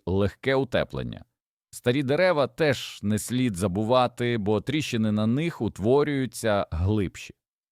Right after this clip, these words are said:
Особливої уваги потребують яблуні та груші. Вони частіше за інші страждають від морозобоїн.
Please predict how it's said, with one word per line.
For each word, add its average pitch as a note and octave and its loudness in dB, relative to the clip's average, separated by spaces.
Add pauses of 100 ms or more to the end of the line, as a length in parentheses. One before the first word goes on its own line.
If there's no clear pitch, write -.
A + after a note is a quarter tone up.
(200)
Особливої C3 0
уваги A2+ 4
потребують A2+ -2
яблуні A2 2
та G2 0
груші. F2+ -4 (280)
Вони A#2 0
частіше A#2+ -4
за G2 -2 (120)
інші G2+ -2
страждають F2+ -2
від D#2+ -6
морозобоїн. C#2+ -6